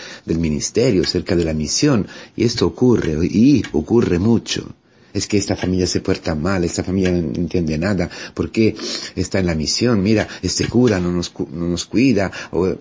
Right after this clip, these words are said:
no sé, o, o el cura, ¿no? Estas familias que, que han venido son, eh, burguesas, to-, etcétera, etcétera, o lo que pasa en nuestras comunidades, ¿no? Los juicios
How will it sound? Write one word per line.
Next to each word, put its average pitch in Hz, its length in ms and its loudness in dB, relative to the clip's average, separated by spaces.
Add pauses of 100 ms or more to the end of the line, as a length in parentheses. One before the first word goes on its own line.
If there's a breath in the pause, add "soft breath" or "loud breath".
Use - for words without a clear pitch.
(140)
no 104 100 -4
sé, 95 220 -2 (460)
o, 71 80 -8
o - 180 -8
el 76 80 -8
cura, 139 320 2
¿no? 101 160 0
Estas 95 260 -2
familias 82 540 -2
que, 87 160 -4
que 92 100 -2
han 92 100 -2
venido 87 380 0
son, 87 320 -4 (380 loud breath)
eh, 82 260 -2
burguesas, 87 760 -2 (100)
to-, - 100 -6 (640)
etcétera, 110 360 -4
etcétera, - 580 -4 (140)
o 101 100 -6
lo 95 100 -2
que 92 120 -6
pasa 101 240 -4
en 87 160 0
nuestras 85 320 -4
comunidades, 90 640 -2
¿no? 160 300 -2
Los - 160 -2
juicios - 760 0